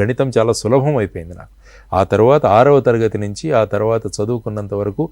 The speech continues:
ఎప్పుడు కూడా నూటికి నూరు మార్కులు తగ్గలేదు నాకు. తర్వాత గణితం అంటే కూడా చాలా ఇంట్రెస్ట్ నాకు.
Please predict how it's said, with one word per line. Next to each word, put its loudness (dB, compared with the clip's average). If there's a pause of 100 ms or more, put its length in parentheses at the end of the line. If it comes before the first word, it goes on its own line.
(320)
ఎప్పుడు 4
కూడా 2
నూటికి -2
నూరు 0
మార్కులు -6
తగ్గలేదు -4
నాకు. -20 (580)
తర్వాత 2
గణితం 0
అంటే -2
కూడా -2 (100)
చాలా 2
ఇంట్రెస్ట్ -6
నాకు. -20